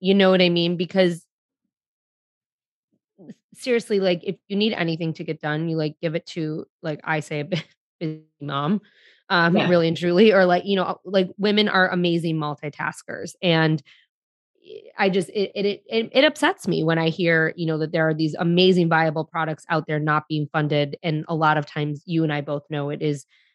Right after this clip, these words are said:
Speaker 1: because of the gender bias. So
Speaker 2: No,
Speaker 1: um,
Speaker 2: absolutely.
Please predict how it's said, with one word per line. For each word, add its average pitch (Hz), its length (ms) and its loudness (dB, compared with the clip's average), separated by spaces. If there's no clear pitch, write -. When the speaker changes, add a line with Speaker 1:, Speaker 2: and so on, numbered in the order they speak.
Speaker 1:
because 180 340 2
of 147 140 -2
the 151 80 -2
gender 143 320 0
bias. 139 420 -4
So 151 460 0
Speaker 2:
No, 453 140 2
Speaker 1:
um, 466 80 -2
Speaker 2:
absolutely. 320 640 0